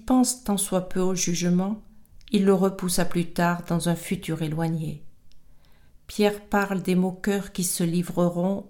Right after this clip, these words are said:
au gré de leurs désirs à la moquerie et diront, « Où est la promesse de sa venue ?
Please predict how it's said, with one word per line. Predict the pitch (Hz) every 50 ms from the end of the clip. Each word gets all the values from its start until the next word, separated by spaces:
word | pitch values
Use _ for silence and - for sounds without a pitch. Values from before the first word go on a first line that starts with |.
| -
au | - 175 175 165
gré | 165 - 175 - - 196 196
de | 165 170
leurs | 160 160 165
désirs | 175 151 170 170 156 147 - 180 180 202 208 202
à | 165
la | 160 165
moquerie | 160 156 165 165 - 175 165 151 156 180 180 196 220 - - - -
et | - 196
diront, « | - - 170 170 170 170 165 165 165 160 - - - - - - - - - - - -
Où | - 226 277
est | 277 247
la | 214 139
promesse | - - - - 180 170 170 170 170 170 170
de | -
sa | 170 - - 165
venue ? | 160 160 160 156 160 156 151 156 156